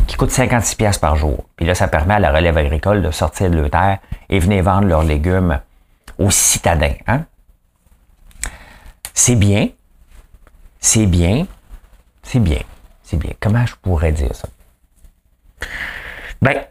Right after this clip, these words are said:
c'est bien d'aller vers le consommateur. C'est parfait, mais c'est temporaire. Et on peut le voir que, encore là, on forme des mauvais élèves à l'école, hein ? On leur apprend pas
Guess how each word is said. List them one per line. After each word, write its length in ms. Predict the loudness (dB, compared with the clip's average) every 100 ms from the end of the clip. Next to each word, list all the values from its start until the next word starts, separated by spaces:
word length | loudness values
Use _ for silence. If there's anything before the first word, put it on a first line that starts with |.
| _ _ _ _ _ _
c'est 280 | -4 0 2
bien 260 | 4 4 4
d'aller 260 | 4 4
vers 180 | 4 4
le 100 | 2
consommateur. 680 | 2 0 0 0 0 -2 -4 _ -18 -18 _ _ _
C'est 220 | -10 -4
parfait, 440 | -2 0 0 -2 -6 _ -12 -4
mais 400 | 0 2 2 -2 -6
c'est 240 | -4 -2
temporaire. 500 | -2 -2 -2 -2 -4 -12 _ _ _ _ _ _ _ _ _ _ _ _ -20 -4
Et 120 | 0 2
on 140 | 2
peut 140 | 2
le 60 | 2
voir 460 | 4 4 2 0 0
que, 300 | 0 2 -2 -10 _ _ _
encore 320 | -2 2 2 4
là, 220 | 2 2
on 200 | 2 2
forme 600 | 0 0 2 4 2 0 -2
des 200 | -2 0
mauvais 360 | 2 4 4 2
élèves 580 | 2 2 2 0 -2 -4 -12 _
à 160 | -4 -2
l'école, 440 | 0 2 2 0 -6 _
hein ? 160 | -4 -4 _ -20 _ -2
On 80 |
leur 160 | 2 2
apprend 280 | 2 2 2
pas 220 | 2